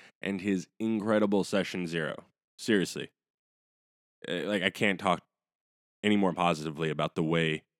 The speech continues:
uh, Dan does his group template and sets this whole party up with his players. It's, it, it's very incredible. It's what we're all shooting for. <laughs> Uh, this is our second to last episode for season two,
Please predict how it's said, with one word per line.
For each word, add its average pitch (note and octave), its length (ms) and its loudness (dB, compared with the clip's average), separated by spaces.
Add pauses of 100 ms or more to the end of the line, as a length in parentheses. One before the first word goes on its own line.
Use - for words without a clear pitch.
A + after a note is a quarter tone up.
(320)
uh, D#2 160 -2
Dan F2 220 2
does D#2 160 0
his D2 120 -6
group F2 280 0
template D2 560 -4
and D2+ 200 -6
sets - 440 -6
this - 260 -4 (140)
whole E2+ 440 2
party E2 460 2
up D#2 300 -4
with E2+ 300 0
his D#2 180 -2
players. D2+ 420 -2
It's, - 200 -10
it, D3 180 2 (180)
it's - 200 -6
very A#2 220 6
incredible. G2 340 2
It's - 100 -8
what F2+ 100 2
we're G2 140 6
all C3 80 6
shooting G2+ 320 6
for. D#2+ 300 0 (180)
<laughs> - 120 -6 (760)
Uh, A#2+ 140 8
this D#3 160 6
is F3+ 80 8
our E3+ 100 8
second D#3 300 6
to D3+ 100 6
last B2 260 6
episode G2+ 440 4
for F2+ 100 -2
season F2 380 0
two, G2+ 260 4